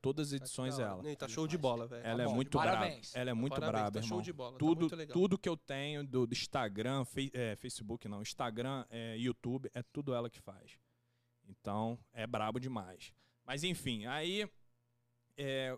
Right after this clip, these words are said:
Speaker 1: eu rodava só no Black, né? Beleza. Aí começou, pô, ganhava dinheiro, cara. Pra você ter noção, como é que funcionava o dinâmico, né? Muita gente não sabe como é que funcionava naquela época. Só a galera da antiga mesmo.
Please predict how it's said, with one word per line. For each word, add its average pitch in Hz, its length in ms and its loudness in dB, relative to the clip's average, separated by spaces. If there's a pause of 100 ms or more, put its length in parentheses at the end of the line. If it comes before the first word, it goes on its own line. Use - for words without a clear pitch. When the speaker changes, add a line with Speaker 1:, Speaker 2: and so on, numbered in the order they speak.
Speaker 1:
eu - 80 -10
rodava 156 320 2
só 165 160 -2
no 185 120 0
Black, 196 400 2
né? 190 120 0
Beleza. 180 480 2
Aí 135 40 -2
começou, 214 800 2 (100)
pô, 214 140 -2
ganhava 135 320 0
dinheiro, 185 400 2
cara. 117 180 -4
Pra - 80 -6
você 143 80 -4
ter 180 140 -4
noção, 170 480 2 (260)
como 196 140 -2
é 226 40 0
que - 80 -14
funcionava 175 520 2
o - 20 4
dinâmico, 120 600 0
né? 104 120 -4
Muita 160 300 2
gente 214 240 2
não 214 60 -2
sabe 214 200 -6
como 196 140 -4
é 196 40 -4
que - 60 -10
funcionava 175 440 0
naquela 170 340 0
época. 135 180 0
Só 240 100 -2
a 262 40 -4
galera 262 260 2
da 247 100 4
antiga 180 460 2
mesmo. 110 280 -2